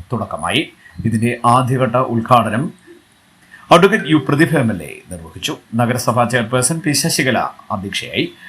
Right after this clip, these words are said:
ആരോഗ്യ സ്റ്റാൻഡിംഗ് കമ്മിറ്റി ചെയർപേഴ്സൺ ഫസാന ഹബീബ് സ്വാഗതം പറഞ്ഞു. സംസ്ഥാനത്ത് അഭിമാനമായി മാറിയ റോഡരികിലെ മതിലിൽ ചിത്രം വരയ്ക്കുന്ന കായംകുളം പുള്ളിക്കണക്ക് സ്കൂളിലെ ഒൻപതാം ക്ലാസ് വിദ്യാർത്ഥിനിയായ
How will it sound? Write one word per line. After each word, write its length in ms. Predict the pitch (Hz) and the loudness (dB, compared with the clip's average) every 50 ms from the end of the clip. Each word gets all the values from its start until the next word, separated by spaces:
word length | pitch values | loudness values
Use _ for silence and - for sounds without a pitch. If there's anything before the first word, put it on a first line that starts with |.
| - - - - - - 160 | -18 -16 -16 -16 0 6 6
ആരോഗ്യ 380 | 180 196 202 220 226 220 233 | 8 8 6 4 2 0 0
സ്റ്റാൻഡിംഗ് 360 | 226 - 165 160 160 170 170 | 0 2 2 2 2 2 0
കമ്മിറ്റി 240 | 180 185 180 185 185 | 0 0 0 0 0
ചെയർപേഴ്സൺ 580 | 190 180 170 160 156 - 156 151 131 151 143 135 | 2 2 2 2 2 0 -2 -2 -2 -2 -4 0
ഫസാന 400 | - 131 127 - - 143 143 151 | 0 0 0 2 0 2 2 2
ഹബീബ് 460 | 135 113 113 98 104 98 95 95 90 - - | 0 0 -2 -2 -4 -8 -8 -12 -14 -14 -6
സ്വാഗതം 500 | - 120 117 120 113 110 - - - - | -2 0 0 0 -2 -6 -10 -12 -12 -10
പറഞ്ഞു. 240 | 87 95 143 - - - _ _ _ - - _ _ _ _ - - - - - - - | -2 0 0 -2 -2 -8 _ _ _ -20 -20 _ _ _ _ -20 -20 -20 -20 -20 -16 0
സംസ്ഥാനത്ത് 840 | - - 208 214 - - 254 247 240 233 - 226 226 226 220 - - - - _ _ _ _ _ _ - | 4 4 4 4 4 4 4 4 4 4 2 4 4 4 2 0 -4 -10 -20 _ _ _ _ _ _ 2
അഭിമാനമായി 580 | 151 143 147 165 165 180 180 180 175 175 170 170 | 2 4 4 4 4 4 4 4 2 2 2 4
മാറിയ 340 | 160 151 147 143 147 143 | 4 4 4 4 2 2
റോഡരികിലെ 580 | 147 139 135 135 143 151 147 147 143 147 147 147 | 2 2 2 2 2 2 2 2 0 0 0 0
മതിലിൽ 500 | 139 131 131 131 123 135 143 147 135 135 | 0 2 0 0 2 2 0 0 0 -2
ചിത്രം 360 | - - 123 - 147 151 143 | -4 -6 -4 -2 -2 -2 0
വരയ്ക്കുന്ന 420 | 135 123 123 110 120 123 127 127 127 123 | 0 0 0 -2 -2 -2 -2 -2 0 0
കായംകുളം 400 | 120 120 123 117 117 123 117 110 | 0 0 0 -2 -2 -2 -2 -2
പുള്ളിക്കണക്ക് 500 | 117 131 127 131 131 143 139 135 127 143 | -2 -2 -2 0 0 0 0 0 -2 -4
സ്കൂളിലെ 440 | 135 - 120 117 113 117 120 120 - | -6 -4 -2 0 0 2 0 0 -2
ഒൻപതാം 480 | - 120 123 127 127 147 135 139 135 127 | -2 -4 -4 -2 -2 0 0 0 0 2
ക്ലാസ് 260 | 135 127 127 131 - | 0 0 0 0 -2
വിദ്യാർത്ഥിനിയായ 880 | 117 107 101 117 131 120 113 127 123 117 113 110 107 104 104 113 143 | -2 -2 0 -2 -2 -2 -2 -2 0 0 0 0 0 0 0 0 0